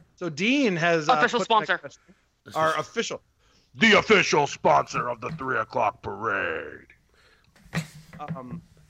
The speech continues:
Speaker 1: Ask Sour Boner, and it's a travel tip. Thoughts on traveling for a specific event? For example, Avatar Land opening or Rivers of Light. Or also, he said specifically, like,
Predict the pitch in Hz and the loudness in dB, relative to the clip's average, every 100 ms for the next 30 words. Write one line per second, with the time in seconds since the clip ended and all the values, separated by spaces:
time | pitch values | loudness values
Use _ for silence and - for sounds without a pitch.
0 | - 190 202 226 226 185 202 214 196 190 | -6 -6 -2 -2 0 0 0 0 -2 -4
1 | 170 175 208 226 233 277 240 - - - | -4 2 2 2 0 0 0 -2 -14 -20
2 | _ _ _ _ 180 190 254 - - 170 | _ _ _ _ 2 4 4 0 -2 -2
3 | 156 139 - 190 185 196 196 180 151 - | -2 -2 2 2 2 -2 -2 -2 -2 -4
4 | - 147 - 202 208 - 143 117 147 175 | -8 -6 -4 -2 -4 -2 -4 -2 0 0
5 | 104 - - _ _ _ _ 160 156 139 | -2 -10 -16 _ _ _ _ 2 2 2
6 | 185 185 170 120 135 147 160 170 160 147 | 2 2 0 -2 0 0 0 0 0 0
7 | 143 143 135 139 139 135 131 127 123 123 | -2 -2 -2 -2 -2 -6 -4 -2 0 2
8 | 135 135 127 123 120 123 - _ _ _ | 0 0 -2 2 2 2 -2 _ _ _
9 | _ - 147 190 233 226 175 175 - 156 | _ 0 4 6 6 4 2 0 -2 -2
10 | 139 - 147 - 180 165 160 151 139 131 | -4 -8 -4 0 0 0 0 2 4 4
11 | 127 | 2